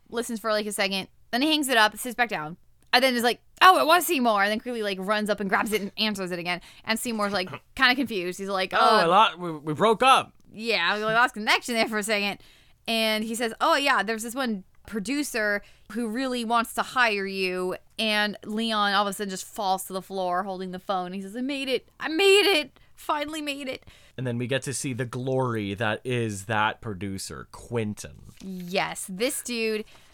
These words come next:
Speaker 1: I believe I mentioned him before. He's Tom Newman. He,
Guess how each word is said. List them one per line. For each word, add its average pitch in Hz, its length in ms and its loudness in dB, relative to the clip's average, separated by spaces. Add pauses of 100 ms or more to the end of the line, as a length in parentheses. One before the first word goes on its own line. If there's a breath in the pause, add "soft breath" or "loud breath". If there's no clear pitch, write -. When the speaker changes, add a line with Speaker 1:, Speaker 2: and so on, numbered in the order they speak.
(140 soft breath)
Speaker 1:
I 226 140 0
believe 262 440 0
I 220 120 4
mentioned 190 480 -2
him 175 100 -6
before. 170 720 -4
He's 202 280 -12
Tom 175 420 -4
Newman. 180 440 -4
He, 202 460 -10